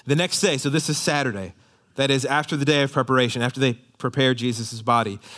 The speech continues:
the chief priests and the Pharisees gathered before Pilate. So now they're influential. They're having a meeting too. And they said, "Sir," to Pilate, "we remember how that imposter," that's what they're calling Jesus,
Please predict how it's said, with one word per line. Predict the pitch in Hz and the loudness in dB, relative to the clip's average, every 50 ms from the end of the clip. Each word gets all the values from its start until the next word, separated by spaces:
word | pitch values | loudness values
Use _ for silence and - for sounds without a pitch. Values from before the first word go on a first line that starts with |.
| - - | -8 -6
the | - | -4
chief | 135 - - 208 190 196 | -2 2 2 2 0 0
priests | - - 208 202 180 - - | 0 2 4 4 4 4 2
and | 165 151 | 0 0
the | 147 | 0
Pharisees | 147 - 175 175 180 170 156 - 143 135 123 | 2 2 2 4 2 2 2 0 0 0 0
gathered | 120 175 160 175 190 202 214 190 | 0 -2 0 0 0 0 0 -2
before | 165 156 - 190 170 | -2 0 2 2 2
Pilate. | 160 - - 190 185 185 165 123 101 - - - - _ _ _ _ _ _ _ _ _ _ _ | 2 2 2 4 4 2 0 -2 -6 -8 -12 -18 -20 _ _ _ _ _ _ _ _ _ _ _
So | - - 143 | -10 -4 -2
now | 139 143 143 | 0 0 2
they're | 127 147 175 208 190 | 2 2 2 2 2
influential. | 156 131 123 - 131 120 110 - 113 107 | 2 0 -2 -2 -4 -4 -4 -4 -4 -2
They're | 123 165 190 | 0 0 2
having | 185 175 165 156 147 | 2 0 0 0 0
a | 139 | 0
meeting | 143 151 147 147 147 143 | 2 4 4 4 4 0
too. | - - 196 175 135 107 - _ _ _ _ _ _ _ _ _ - | 0 0 0 0 0 0 -4 _ _ _ _ _ _ _ _ _ -6
And | - 143 | -2 -2
they | 147 147 | 0 0
said, | - 165 156 151 | 2 0 0 0
"Sir," | - - 202 208 214 208 180 127 107 - - _ _ _ | 0 0 2 4 4 4 4 2 0 -6 -14 _ _ _
to | - | -14
Pilate, | 135 - - 180 175 170 165 160 | -6 0 2 2 2 2 2 2
"we | 170 196 | 4 4
remember | 220 214 202 208 226 226 190 175 | 6 6 6 4 4 2 2 2
how | 170 156 147 139 135 - - - _ 151 - _ _ _ _ _ | 4 4 4 2 2 -2 -10 -16 _ -18 -18 _ _ _ _ _
that | 120 117 135 139 147 151 - | -4 -2 0 0 0 0 -2
imposter," | 139 127 123 - - - 135 127 117 - - - 82 90 87 - _ _ _ _ _ _ _ _ _ _ _ | -4 -4 -4 -4 0 0 0 0 0 -4 -8 -10 -14 -16 -20 -20 _ _ _ _ _ _ _ _ _ _ _
that's | _ 139 - | _ -14 -14
what | 165 143 | -8 -6
they're | 139 123 | -6 -6
calling | - - 165 160 139 104 95 | -4 -2 -2 -2 -2 -4 -8
Jesus, | 90 90 87 82 87 87 - - | -10 -14 -14 -16 -16 -18 -20 -20